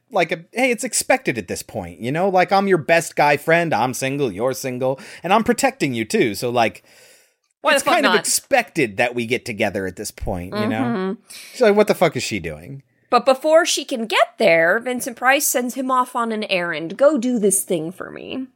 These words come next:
Speaker 1: Yeah.
Speaker 2: This is when Avril, the alcoholic ex-con, have we
Speaker 1: Uh-huh.
Speaker 2: found that out yet? <laughs>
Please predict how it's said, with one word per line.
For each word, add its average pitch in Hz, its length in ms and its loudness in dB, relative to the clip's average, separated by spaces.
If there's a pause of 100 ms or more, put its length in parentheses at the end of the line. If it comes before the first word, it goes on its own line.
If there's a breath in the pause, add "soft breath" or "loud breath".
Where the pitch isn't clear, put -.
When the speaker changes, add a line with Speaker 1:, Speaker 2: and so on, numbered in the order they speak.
Speaker 1:
Yeah. 90 340 2 (1040 loud breath)
Speaker 2:
This 320 180 2
is 311 140 0
when 254 340 0 (140)
Avril, 214 800 -2 (420)
the 196 140 -6
alcoholic 247 680 0
ex-con, 214 640 0
have 208 80 2
we 240 140 2
Speaker 1:
Uh-huh. 254 100 0
Speaker 2:
found 247 220 2
that 285 140 2
out 254 280 2
yet? 659 640 2
<laughs> - 40 -2